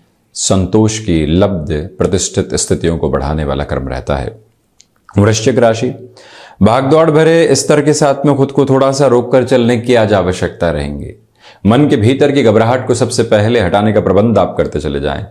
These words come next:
पिता के स्वास्थ्य को लेकर आज ख्याल रखने की आवश्यकताएं हैं, तो वहीं पर भूमि संबंधित कामकाज में जो निर्णय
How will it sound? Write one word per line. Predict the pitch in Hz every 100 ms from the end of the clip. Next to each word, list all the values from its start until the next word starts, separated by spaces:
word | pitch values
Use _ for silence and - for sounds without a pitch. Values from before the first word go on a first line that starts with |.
| _ - - -
पिता | 95 104
के | 107 113
स्वास्थ्य | 110 107 - 107
को | 104
लेकर | 104 104
आज | 87 -
ख्याल | 98 87 73
रखने | 71 80
की | 76 78
आवश्यकताएं | 71 82 92 92 - 101 101
हैं, | 101 92
तो | 80
वहीं | 78 90 90
पर | 82 69
भूमि | 80 101 107
संबंधित | 104 92 92 92 90
कामकाज | - 85 90 90 101 95
में | 90 98
जो | 90
निर्णय | 87 90 98 95 73